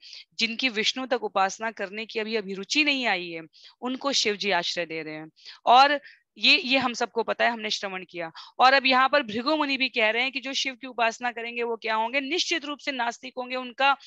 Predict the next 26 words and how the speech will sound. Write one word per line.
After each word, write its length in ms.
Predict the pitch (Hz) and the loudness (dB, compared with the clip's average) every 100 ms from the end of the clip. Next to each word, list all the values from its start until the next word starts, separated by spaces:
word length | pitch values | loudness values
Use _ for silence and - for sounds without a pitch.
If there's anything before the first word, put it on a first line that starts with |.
| - - _ _ | -20 -20 _ _
आचरण 680 | 233 262 - 349 359 381 392 - _ _ _ | 4 4 2 2 4 2 -2 -8 _ _ _
दिव्य 320 | 339 381 370 370 | 0 2 2 4
शास्त्रों 500 | - 262 262 320 320 | 4 4 2 -2 0
के 160 | 330 | -2
विरुद्ध 400 | 254 240 320 294 | 0 0 0 -2
करने 320 | 277 269 247 | -2 -2 -2
वाला 260 | 240 214 208 | -2 0 0
होगा 360 | 196 180 170 160 _ - - _ | -2 -4 -8 -12 _ -20 -20 _
और 160 | 214 233 | 4 6
ऐसे 260 | 240 262 | 4 0
नियमों 320 | 285 254 247 240 | -4 -4 -4 -2
का 120 | 240 | 0
वो 120 | 226 | -2
पालन 380 | 214 202 208 214 | 0 -2 -2 -6
करेंगे 400 | 208 202 202 202 | -8 -8 -8 -8
जो 180 | 190 196 | -8 -6
कि, 320 | 277 311 339 - - _ | 0 0 0 -6 -16 _
आ, 240 | 180 175 170 - _ _ _ _ _ _ _ _ _ _ | -2 0 -2 -8 _ _ _ _ _ _ _ _ _ _
सभ्य 380 | - 269 220 226 | -2 0 4 2
सुशील 420 | - 208 - 247 | 2 0 0 0
लोगों 280 | 214 190 196 | 0 -2 -4
द्वारा 300 | 170 175 240 | -2 0 0
नहीं 420 | 269 185 190 214 | -4 -8 -8 -10
किए 260 | 180 175 160 | -12 -12 -12
जाते 320 | 147 139 - | -12 -16 -18
हैं। 120 | 156 | -20